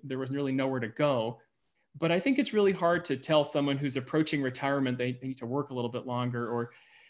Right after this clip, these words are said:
if someone's in retirement, they have to spend a little bit less, and, and, and they're on Facebook looking at their friends having fun. And,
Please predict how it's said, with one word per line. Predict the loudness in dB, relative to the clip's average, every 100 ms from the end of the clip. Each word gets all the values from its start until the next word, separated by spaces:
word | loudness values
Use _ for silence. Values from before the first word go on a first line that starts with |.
| _
if | -2
someone's | 2 4 6
in | 6
retirement, | 6 4 2 2 0
they | -2
have | -4
to |
spend | -8 -2 0
a | 0
little | 0
bit | -2 -2
less, | 0 2 2 0 -2
and, | -4 -6
and, | -14 -8
and | -8 -8 _ _ -6
they're | -4 -4 -8 -10
on | -4 -4
Facebook | 0 4 4 4 0 0
looking | 2 2 2
at | 2
their | 0
friends | 4 2 4
having | 0 0
fun. | 0 2 2 2
And, | 0 -2